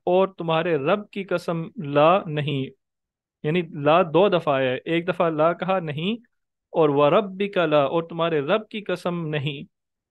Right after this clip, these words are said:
ला युमिनूना, ठीक है, फला व रब्बिका, और तुम्हारे रब की कसम, ला युमिनूना, वो ईमान नहीं लाएंगे, वो ईमान वाले नहीं हो सकते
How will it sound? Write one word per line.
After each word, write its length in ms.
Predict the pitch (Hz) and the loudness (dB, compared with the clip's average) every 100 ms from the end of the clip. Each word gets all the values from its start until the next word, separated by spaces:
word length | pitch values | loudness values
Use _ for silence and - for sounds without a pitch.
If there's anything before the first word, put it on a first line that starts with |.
| - | -12
ला 300 | 139 151 196 | 0 4 4
युमिनूना, 800 | 208 196 180 165 156 147 131 123 - _ _ _ _ _ _ _ | 4 0 -4 -4 -2 -2 -2 -6 -12 _ _ _ _ _ _ _
ठीक 180 | 147 160 | -6 -2
है, 120 | 214 | -4
फला 360 | - 151 156 170 | -2 0 4 4
व 100 | 156 | 4
रब्बिका, 440 | 175 175 185 214 | 2 -2 0 0
और 120 | 185 | 0
तुम्हारे 260 | 170 170 151 | -2 0 2
रब 180 | 190 202 | 0 -2
की 80 | 170 | -8
कसम, 360 | 165 165 214 226 _ _ _ | -6 -2 -2 -4 _ _ _
ला 200 | 143 165 | 0 2
युमिनूना, 680 | 190 180 170 165 175 196 208 | 2 -2 -6 -2 0 0 0
वो 480 | 170 160 180 214 - _ _ _ - | -2 -2 0 -2 -4 _ _ _ -10
ईमान 360 | 156 151 175 175 | -4 0 2 0
नहीं 400 | 147 156 196 208 | -4 -4 -2 0
लाएंगे, 540 | 160 160 160 170 190 202 _ _ _ | 0 0 -2 -4 -4 -8 _ _ _
वो 60 | 160 | -4
ईमान 380 | 156 156 175 190 | -2 0 0 0
वाले 260 | 175 175 | -2 -2
नहीं 280 | 156 143 214 | -4 -4 -4
हो 180 | 180 165 | -4 -4
सकते 400 | 160 151 165 | -6 -6 -4